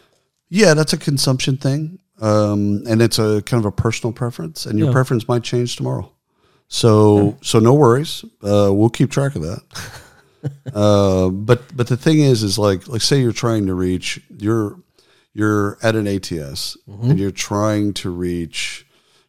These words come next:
Speaker 1: you know, how do we market, you know, to our customers,
Speaker 2: Yeah.
Speaker 1: through our corporate enterprises? Well, we think about their end game, and their end game is candidate flow, quality candidate flow, candidate
Speaker 2: Yeah.
Speaker 1: flow, et cetera,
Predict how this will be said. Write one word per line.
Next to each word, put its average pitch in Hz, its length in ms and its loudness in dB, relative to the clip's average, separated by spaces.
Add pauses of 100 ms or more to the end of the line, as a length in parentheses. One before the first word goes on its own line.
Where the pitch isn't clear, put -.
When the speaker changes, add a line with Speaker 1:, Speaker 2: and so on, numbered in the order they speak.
Speaker 1:
you 104 80 -12
know, 87 80 -6
how 104 260 -4
do 104 60 -2
we 107 140 2
market, 92 680 -4 (640)
you 92 80 -12
know, 90 60 -6
to 117 200 -4
our 98 140 -2
customers, 76 1000 -6 (180)
Speaker 2:
Yeah. 92 240 -8 (100)
Speaker 1:
through 104 140 -6
our 95 80 -4
corporate 92 640 -6 (180)
enterprises? 85 800 -6 (280)
Well, 98 360 -6 (440)
we 104 200 -16
think 135 320 -4
about 95 460 -6 (240)
their 104 260 -2
end 104 360 -4
game, 80 260 -6
and 85 100 -6
their 127 160 -2
end 120 220 0
game 90 480 -4 (220)
is 82 160 -10
candidate 90 500 -4
flow, - 480 -20
quality 78 320 -6
candidate 71 360 -10
flow, 69 360 -12
candidate 73 280 -10
Speaker 2:
Yeah. - 80 -12
Speaker 1:
flow, 78 200 -14
et - 60 -20 (240)
cetera, 95 400 -2